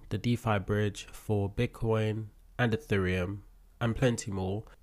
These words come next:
Before we get started, I must declare this video is not financial advice. This video is strictly for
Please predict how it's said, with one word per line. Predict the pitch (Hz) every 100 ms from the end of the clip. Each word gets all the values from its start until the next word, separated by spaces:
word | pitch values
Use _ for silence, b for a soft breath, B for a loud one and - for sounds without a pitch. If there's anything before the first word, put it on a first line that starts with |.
| - -
Before | 127 - 139
we | 127
get | 113 110
started, | - 113 104 104
I | 107
must | 120 120
declare | - - 110 101
this | 107
video | - 113 107
is | 104
not | 110 110 113 -
financial | 113 110 110 - 113
advice. | 107 120 139 139
This | 117 -
video | 117 110
is | 107
strictly | - 117 117 110
for | - 113 104 101